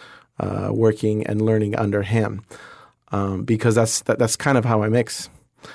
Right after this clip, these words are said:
You know, I'll, I'll mix, I'll get a general sense of what, what it's supposed to sound like, and then I'll start to define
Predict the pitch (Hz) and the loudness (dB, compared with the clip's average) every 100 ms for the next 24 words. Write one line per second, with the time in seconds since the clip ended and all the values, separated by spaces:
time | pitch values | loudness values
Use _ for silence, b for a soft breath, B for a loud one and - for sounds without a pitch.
0 | B B - 113 107 107 107 113 107 - | B B -2 0 2 2 0 2 0 2
1 | 113 110 113 113 117 - - - - 113 | 0 2 2 4 2 -2 -8 -10 -4 -2
2 | 110 110 110 113 110 110 120 110 107 - | 0 -2 -2 0 0 0 0 0 -2 -2
3 | 113 110 - 113 120 113 113 120 113 110 | -2 -2 -2 -2 0 0 -2 -4 0 0
4 | 123 - _ _ - 113 - 113 113 110 | -2 -8 _ _ -8 -6 -2 0 0 0
5 | 110 - 120 113 117 120 - b b b | -4 0 2 2 0 0 -6 b b b
6 | b b b - 131 120 123 117 110 123 | b b b 0 2 4 4 4 4 2
7 | 110 113 110 - 101 98 | 2 0 -2 -2 -4 -4